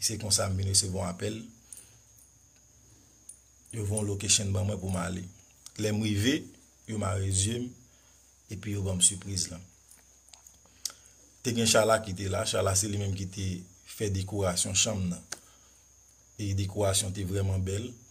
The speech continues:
M pa se nenpòt moun ki gon dekorasyon anvi fè ou kapab kontakte l, l ap jere sa pou nou. Um, li te fè dekorasyon ki te vreman bèl e m te renmen l. So,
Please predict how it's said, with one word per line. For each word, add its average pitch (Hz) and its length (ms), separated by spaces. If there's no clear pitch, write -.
M 98 80
pa 110 80
se 107 160
nenpòt 101 320
moun 104 160
ki 95 160
gon 98 160
dekorasyon 95 680
anvi 92 180
fè 95 220
ou 90 100
kapab 87 300
kontakte 90 480
l, 90 100
l 85 80
ap 80 160
jere 90 320
sa 85 240
pou 87 80
nou. 80 200
Um, 101 440
li 107 100
te 107 120
fè 107 160
dekorasyon 101 760
ki 95 140
te 92 100
vreman 92 320
bèl 95 220
e - 20
m 90 80
te 90 160
renmen 87 320
l. 98 60
So, 110 220